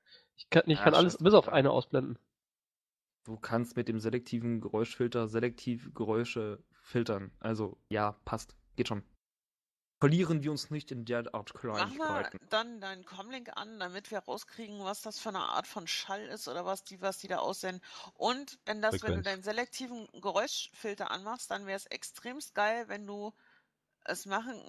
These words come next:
Speaker 3: mal dann ausprobieren könntest, wenn du einfach nur laut Mucke anmachst oder sowas. Ob das
Speaker 4: Cannibal Corpse
Speaker 3: funktioniert.
Speaker 4: ist im Auto.
Speaker 3: <laughs>
Speaker 1: Mhm.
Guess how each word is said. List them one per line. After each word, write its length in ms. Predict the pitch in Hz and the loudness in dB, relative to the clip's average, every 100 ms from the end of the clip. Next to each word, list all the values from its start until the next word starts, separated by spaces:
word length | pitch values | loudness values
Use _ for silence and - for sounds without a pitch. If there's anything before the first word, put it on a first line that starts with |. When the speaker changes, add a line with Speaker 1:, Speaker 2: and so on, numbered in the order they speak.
| 196 | -2
Speaker 3:
mal 180 | 202 | 0
dann 340 | 190 185 247 240 | 2 0 0 -10
ausprobieren 720 | - 196 - 220 185 202 196 | -6 -6 -6 -14 -8 -6 -6
könntest, 680 | 202 190 190 240 240 - - - | -6 -6 -4 -4 -4 -8 -12 -4
wenn 160 | 190 | -4
du 120 | 202 190 | -4 -4
einfach 540 | 127 220 247 226 - | -2 -2 -2 -4 -10
nur 460 | 160 190 226 240 240 | -16 -6 0 0 0
laut 320 | - 175 208 | -2 -2 -2
Mucke 320 | 196 214 - - | -4 -8 -4 -6
anmachst 400 | 185 180 180 180 | -6 -8 -8 -6
oder 160 | 180 | -6
sowas. 400 | 170 170 165 - _ _ _ _ | -4 -4 -4 -6 _ _ _ _
Ob 100 | - | 8
das 120 | 147 | 10
Speaker 4:
Cannibal 200 | 151 160 151 | 10 8 4
Corpse 60 | 165 | 6
Speaker 3:
funktioniert. 260 | 156 190 185 | 4 2 -6
Speaker 4:
ist 60 | 156 | -2
im 60 | |
Auto. 380 | 123 143 139 120 - _ _ _ _ _ _ | -2 0 0 -2 -6 _ _ _ _ _ _
Speaker 3:
<laughs> 1080 | - - 294 240 294 240 247 - 240 - - _ _ _ _ _ _ _ _ _ _ _ _ _ _ _ _ _ | -6 0 0 2 2 2 0 -2 -6 -10 -16 _ _ _ _ _ _ _ _ _ _ _ _ _ _ _ _ _
Speaker 1:
Mhm. 440 | 151 143 143 147 | 2 4 6 4